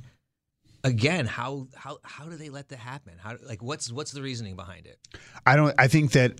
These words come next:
Speaker 2: I think that the Betts tra-, starts with the Betts trade. They got nothing, nothing for him, like, nothing that's helping the team in
Speaker 1: Right.
Speaker 2: twenty twenty-three.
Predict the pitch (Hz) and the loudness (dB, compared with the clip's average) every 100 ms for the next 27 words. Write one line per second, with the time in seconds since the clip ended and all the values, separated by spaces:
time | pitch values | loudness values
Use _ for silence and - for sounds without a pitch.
0 | - 120 127 135 127 123 113 98 104 98 | 2 4 6 6 6 6 6 6 4 6
1 | 117 - - - - - 127 127 107 113 | 6 6 6 4 6 6 8 8 8 6
2 | 117 - 120 117 101 98 101 110 110 - | 6 8 8 8 8 8 10 10 8 8
3 | 127 139 - - - _ 131 127 127 143 | 8 8 2 -12 -20 _ 8 10 10 10
4 | 139 139 127 113 104 - - - - 127 | 10 10 10 8 4 -6 -18 6 10 12
5 | 123 101 90 - - 113 110 123 127 - | 10 8 6 4 6 8 10 10 10 10
6 | 135 120 - 113 120 113 104 123 117 107 | 10 10 10 8 10 8 10 10 10 10
7 | 101 104 117 - 110 101 117 120 | 8 10 10 10 8 10 10 10